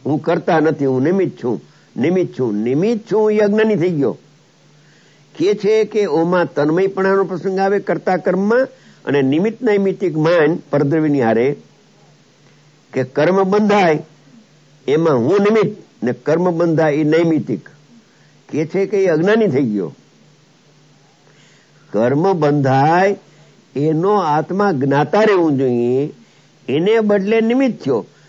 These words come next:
તો નિમિત્ત કોણ થાય કે અજ્ઞાનીનો યોગ ઉપયોગ રાગ જ નિમિત્ત થાય.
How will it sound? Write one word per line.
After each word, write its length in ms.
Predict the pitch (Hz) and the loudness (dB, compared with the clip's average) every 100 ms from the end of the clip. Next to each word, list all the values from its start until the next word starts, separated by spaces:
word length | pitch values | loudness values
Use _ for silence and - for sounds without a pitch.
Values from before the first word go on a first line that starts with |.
| - | -4
તો 140 | 180 | 0
નિમિત્ત 320 | 160 180 214 - | 2 2 0 -2
કોણ 260 | 226 254 269 | 0 2 2
થાય 400 | 151 175 175 170 - _ _ - | 0 2 2 0 -6 _ _ -8
કે 100 | - | -4
અજ્ઞાનીનો 840 | 151 156 196 226 226 214 208 220 226 | -2 0 0 2 2 0 0 2 2
યોગ 320 | 185 202 202 | 2 2 2
ઉપયોગ 400 | 196 196 190 180 156 | 0 0 0 0 2
રાગ 240 | 160 180 | 2 2
જ 100 | 208 | 2
નિમિત્ત 320 | 165 170 160 - | 2 0 0 -2
થાય. 260 | 117 98 | -2 -2